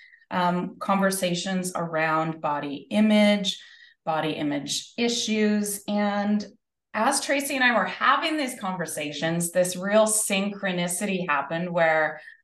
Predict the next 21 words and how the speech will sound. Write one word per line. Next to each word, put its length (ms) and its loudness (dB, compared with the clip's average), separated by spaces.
one 240 4
of 100 2
our 160 2
favorite 420 -6
people, 520 4
Lindsay 500 2
Seeley, 460 -4
reached 360 -4
out 240 4
to 140 0
us 580 2
and 200 2
just 200 -2
said, 220 4
"Hey, 240 -2
girls, 480 2
I've 140 -2
been 260 -4
thinking 440 -2
about 380 -2
you, 460 0